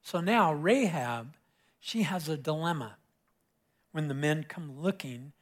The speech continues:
for these spies. In this instance, she is going to break a law. She is either not going to protect the foreigner in her home, which goes against the Levitical law that says,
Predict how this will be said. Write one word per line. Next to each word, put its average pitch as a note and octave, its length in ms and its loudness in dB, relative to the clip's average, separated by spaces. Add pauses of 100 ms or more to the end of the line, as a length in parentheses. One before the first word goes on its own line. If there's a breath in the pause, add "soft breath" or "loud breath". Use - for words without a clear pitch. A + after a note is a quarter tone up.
(180)
for - 180 -6
these C#3+ 240 -4
spies. C#3 640 -2
In F3 160 0
this A3+ 320 4
instance, D#3+ 880 0 (300 soft breath)
she B3+ 440 8
is D#3+ 340 2
going G#3+ 460 6
to - 120 -8
break F3+ 500 4
a F3 100 2
law. C3+ 380 6 (500 soft breath)
She A#3+ 220 6
is G3+ 180 8
either A#3 400 10
not A#3 540 8
going A3+ 340 6
to - 140 -4
protect G#3+ 520 2
the F3 80 -4
foreigner G3+ 840 6 (240 loud breath)
in C4 180 6
her E3 200 6
home, D#3 420 0 (300 soft breath)
which G3 260 2
goes G3+ 300 8
against F#3 400 0
the F3 100 0
Levitical E3 720 4
law C#3 280 6
that D#3 220 -4
says, C#3+ 460 2